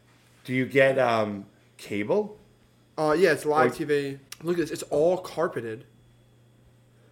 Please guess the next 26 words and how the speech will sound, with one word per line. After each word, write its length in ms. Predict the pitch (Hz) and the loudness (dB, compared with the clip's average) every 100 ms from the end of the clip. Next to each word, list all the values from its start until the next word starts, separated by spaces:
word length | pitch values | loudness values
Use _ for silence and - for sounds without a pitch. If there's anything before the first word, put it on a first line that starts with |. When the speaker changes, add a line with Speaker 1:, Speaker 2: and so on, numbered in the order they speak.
| _ - | _ -14
Speaker 2:
The 80 | 139 | -4
whole 200 | - 139 | 2 2
Speaker 1:
Well, 160 | 143 | 2
Speaker 2:
thing. 140 | 156 156 | 0 -2
Speaker 1:
uh, 80 | - | -6
plain 240 | - 160 | -2 -2
Speaker 2:
They 60 | 185 | 2
have, 140 | 175 | 2
Speaker 1:
drug 100 | 113 | 2
Speaker 2:
they 60 | 165 | 0
have, 140 | 165 | 0
like, 400 | 156 131 - _ | 0 -2 -8 _
Speaker 1:
carving. 360 | - - 160 160 | -18 -14 -10 -10
Speaker 2:
cl-, 180 | - - - _ | -12 -20 -20 _
no, 160 | 170 185 | -4 0
but 100 | 165 | 0
it's, 120 | 139 | -2
like, 100 | 139 | -6
nice 220 | 135 156 151 | -4 -4 -4
carpeting. 300 | 160 151 139 | -6 -4 -4
They 60 | |
have 160 | 131 120 | -6 -6
the, 100 | 135 | -8
the 260 | 135 135 131 - | -6 -8 -10 -10
independent 500 | 160 156 147 139 139 | -10 -10 -10 -10 -10
spots. 540 | - 131 131 127 - | -10 -8 -8 -12 -18